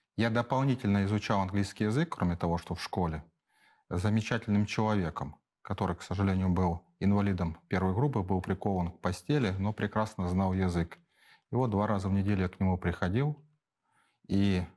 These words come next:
мы изучали сверхпрограммы, английский язык. Но он был настолько эрудирован, этот человек, то, что мы касались всех тем, которые мне были интересны в то время. Как устроена экономика школьнику,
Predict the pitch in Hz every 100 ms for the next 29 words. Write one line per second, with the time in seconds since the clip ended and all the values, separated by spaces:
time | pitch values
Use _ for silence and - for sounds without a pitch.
0 | - 95 127 143 135 - 90 92 104 90
1 | - 92 - - 87 107 127 135 113 110
2 | _ - 87 92 101 - 92 90 87 80
3 | - - _ _ _ _ - 101 110 117
4 | 117 117 185 185 - 101 101 95 95 87
5 | 85 85 - - - 85 82 69 - _
6 | _ _ - 90 87 - 87 85 - _
7 | _ _ _ _ _ _ _ 95 117 -
8 | 101 117 107 95 - - - - 127 -
9 | - 107 82 - _ - 92 104 95 92
10 | 98 95 90 92 - 92 87 76 - 87
11 | 85 80 78 76 - _ _ _ _ _
12 | _ - 131 104 - 98 90 85 82 87
13 | 104 107 95 104 - - - 104 92 90
14 | - -